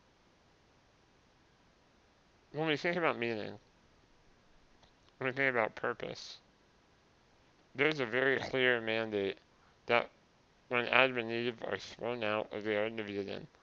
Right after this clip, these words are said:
God says that Adam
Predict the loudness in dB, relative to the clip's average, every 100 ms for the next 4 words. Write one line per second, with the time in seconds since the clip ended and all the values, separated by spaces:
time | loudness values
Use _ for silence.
0 | _ -20 -20 _ -14 -2 0 0 -2 0
1 | 2 2 -2 -8 -20 -20 _ -2 0 2
2 | 2 2 0 -4 -8